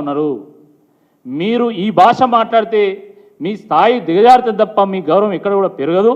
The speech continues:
కాబట్టి దయచేసి మీరు మా ముఖ్యమంత్రి కాబట్టి ఆ ముఖ్యమంత్రి యొక్క ఆ స్థా-, ఆ చైర్ యొక్క ఉందాతనం కాపాడే విధంగా మీరు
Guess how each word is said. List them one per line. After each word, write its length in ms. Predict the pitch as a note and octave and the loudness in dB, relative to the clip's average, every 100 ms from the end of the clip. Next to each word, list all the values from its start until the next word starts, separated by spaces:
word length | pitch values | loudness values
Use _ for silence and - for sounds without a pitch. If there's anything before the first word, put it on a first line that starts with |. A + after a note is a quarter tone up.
| - - - _ _ D3+ | -2 -18 -20 _ _ -4
కాబట్టి 260 | F3 G3 G3+ C#3+ | -2 -2 -4 0
దయచేసి 580 | E3 G#3+ A#3+ A3+ A3+ G3 - - _ _ _ _ _ _ _ _ _ _ C3+ | 0 2 0 -2 -2 -8 -10 -18 _ _ _ _ _ _ _ _ _ _ -6
మీరు 160 | F#3 G3+ | -4 0
మా 80 | F3+ E3 | 0 0
ముఖ్యమంత్రి 460 | F3 A#3 A#3+ A#3+ A#3+ | -4 0 0 2 4
కాబట్టి 320 | A3+ G#3+ C3+ - - _ _ _ _ _ - | 4 2 -4 -14 -20 _ _ _ _ _ -8
ఆ 40 | C3+ D#3 | -8 -6
ముఖ్యమంత్రి 460 | E3 A#3 A#3+ A#3 A3+ | -6 -4 -4 -4 -4
యొక్క 140 | A3+ A3+ G3+ G3 - _ - | -2 0 0 -4 -12 _ -4
ఆ 20 | D3+ | -4
స్థా-, 200 | - E3 E3 | -2 -2 0
ఆ 20 | - | -2
చైర్ 240 | F#3 A#3 A#3+ | 2 2 2
యొక్క 160 | B3 A3 F3+ | 0 -2 -4
ఉందాతనం 520 | G3 A#3+ A#3 A3+ A3 G3+ - _ _ - | 0 0 0 -4 -8 -10 -20 _ _ -6
కాపాడే 460 | C#3 F3+ A3+ A#3+ A#3 | 0 2 4 4 2
విధంగా 260 | A3+ A3 G#3+ G#3 | 0 -2 -4 -2
మీరు 140 | G3 | -2